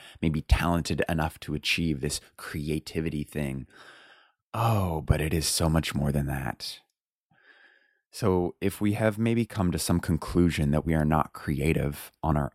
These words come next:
own, or maybe we have not received well-meant advice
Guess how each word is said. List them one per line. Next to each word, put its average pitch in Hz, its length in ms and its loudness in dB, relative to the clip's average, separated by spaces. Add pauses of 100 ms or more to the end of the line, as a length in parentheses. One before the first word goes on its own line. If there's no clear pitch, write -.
own, 76 480 2 (480)
or 78 560 2 (540)
maybe 90 240 2
we 85 120 0
have 85 180 2
not 76 240 2
received 73 840 0 (260)
well-meant 78 1500 0 (100)
advice 80 880 -2